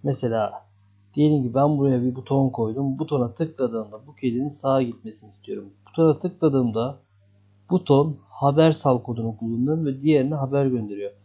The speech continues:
Haber sal ve haber, e, habere aldığında kodlarıyla ikisi arasında bağlantı kurabiliyoruz. Mesela başlayalım.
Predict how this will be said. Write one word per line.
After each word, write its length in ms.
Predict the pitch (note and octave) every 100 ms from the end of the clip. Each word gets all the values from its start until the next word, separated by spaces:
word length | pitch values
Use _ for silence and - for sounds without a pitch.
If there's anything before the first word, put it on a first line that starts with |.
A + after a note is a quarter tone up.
| _ _ _
Haber 380 | - B2+ D3+ E3+
sal 400 | D#3+ F3+ G3 G3
ve 60 | D#3+
haber, 440 | D3 D3 E3 D#3 - _ _ _ _ _ C3
e, 220 | C3 B2+
habere 420 | B2+ D3 D3+ D3+
aldığında 920 | D#3 C#3+ C3 B2 A#2 A2+ A2 G#2 - -
kodlarıyla 760 | C#3 C3+ C#3 A#2 G#2+ C3+ D#3+ _ _ _ _ _ _ _
ikisi 300 | F#3 D#3+ -
arasında 420 | D3+ B2 B2+ D3+ D3
bağlantı 520 | C#3+ C3 B2 - -
kurabiliyoruz. 760 | C3 B2 A#2 G#2 G2+ G2 - - _ _ _ _ _ _ _ _
Mesela 640 | F3+ D#3 A2+ A#2 C3 C#3+ D#3+
başlayalım. 800 | D#3 A#2+ - - A2+ A#2+ C#3